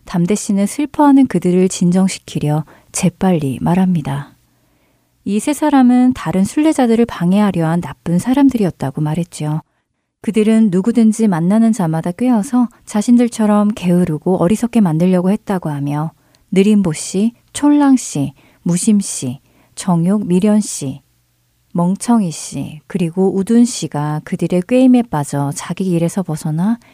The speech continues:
이들과 한패가 되었다고 설명했지요. 그의 설명을 듣고 더 이상 슬퍼하지 않고 크리스티아나는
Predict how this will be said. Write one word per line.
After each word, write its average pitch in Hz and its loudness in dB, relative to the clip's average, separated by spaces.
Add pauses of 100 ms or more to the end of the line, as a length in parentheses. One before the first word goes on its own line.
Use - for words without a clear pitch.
이들과 208 0
한패가 262 0
되었다고 156 -6
설명했지요. 226 0 (1700)
그의 208 0
설명을 302 2
듣고 165 -4 (680)
더 170 0
이상 196 0
슬퍼하지 285 -2
않고 196 -2
크리스티아나는 202 -2